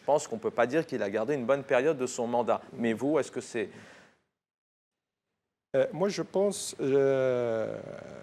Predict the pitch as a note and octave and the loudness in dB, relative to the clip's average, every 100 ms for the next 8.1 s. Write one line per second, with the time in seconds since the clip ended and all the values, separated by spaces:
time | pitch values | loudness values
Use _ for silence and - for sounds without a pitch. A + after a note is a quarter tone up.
0 | B2+ - - C3+ D#3+ D#3 - C3+ B2+ C3+ | -18 -20 -12 0 0 0 -2 0 4 4
1 | C3 B2 A#2 A2+ A2 G#2+ G#2+ - C#3 D3 | 4 2 2 0 -4 -6 -4 0 4 2
2 | - - - D#3 D3+ C#3+ - - - _ | 2 -4 -4 -4 -4 -6 -8 -14 -20 _
3 | _ _ _ A2 A2 - A#2 A#2 - A#2 | _ _ _ -8 -8 -4 0 0 0 -6
4 | - - A2 A2+ - C3+ F3 G3+ - - | -6 -6 -4 -6 -6 -4 -4 -6 -8 -4
5 | A2+ A2+ A2 G#2+ A2 G#2+ G#2+ G#2+ A2 A#2+ | -2 -2 0 -2 -2 -2 -2 -4 -2 0
6 | B2 A#2+ C#3 C3+ B2 C3+ B2 - - - | 0 2 0 0 -2 -2 -4 -8 -14 -16
7 | - _ _ _ A#2 A2 G#2+ A#2+ A#2 C3+ | -20 _ _ _ -6 -6 0 0 2 2